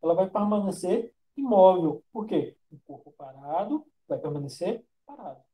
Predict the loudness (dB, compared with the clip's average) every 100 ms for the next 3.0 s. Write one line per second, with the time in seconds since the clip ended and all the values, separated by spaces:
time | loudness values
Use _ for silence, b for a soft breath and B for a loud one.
0 | _ -8 -6 -6 -8 -8 -6 -2 -2 0
1 | 2 4 6 6 6 2 -4 0 2 4
2 | 4 2 0 -2 -4 -8 -4 -2 -2 -4